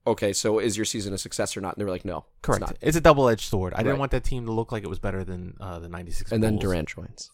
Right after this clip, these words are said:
Speaker 2: And then, uh, but then I also
Speaker 1: Because
Speaker 2: didn't
Speaker 1: you know
Speaker 2: want
Speaker 1: what they need? They lost nine games? Yeah, let me help out.
Speaker 2: <laughs> You guys look like you need some help.
Speaker 1: Yeah. <laughs>
Speaker 2: No, I didn't want the team that beat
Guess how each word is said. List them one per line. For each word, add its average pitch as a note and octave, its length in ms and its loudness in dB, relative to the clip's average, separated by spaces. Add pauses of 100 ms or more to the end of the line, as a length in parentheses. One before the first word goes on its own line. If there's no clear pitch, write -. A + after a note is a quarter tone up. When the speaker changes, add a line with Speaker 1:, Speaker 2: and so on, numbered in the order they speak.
Speaker 2:
And G#2+ 160 -4
then, F#2+ 220 0
uh, - 140 -14 (200)
but A#2 280 6
then A2+ 160 8
I G#2 80 4
also G2+ 200 2
Speaker 1:
Because G#2+ 140 4
Speaker 2:
didn't G#2 60 4
Speaker 1:
you A2 80 8
know A#2 60 10
Speaker 2:
want A2+ 40 10
Speaker 1:
what A#2+ 140 10
they B2 80 6
need? B2 240 6 (480)
They A#2+ 80 4
lost B2 260 4
nine G#2 300 0
games? C3+ 480 -2 (160)
Yeah, G#2+ 100 -2
let G#2+ 140 2
me B2 80 4
help G#2 180 0
out. D2 260 -6
Speaker 2:
<laughs> - 680 4
You C3 140 2
guys C3 340 6
look G#2+ 140 -2
like G#2 120 -2
you A2 80 -6
need F#2 140 -4
some F2+ 140 -6
help. - 200 -10
Speaker 1:
Yeah. A#2 220 2
<laughs> - 60 6 (1160)
Speaker 2:
No, - 160 0
I - 80 2
didn't C3+ 480 -2
want A2 360 -2 (160)
the G#2+ 100 0
team A2 540 -4
that G2 260 -4
beat G2 360 -6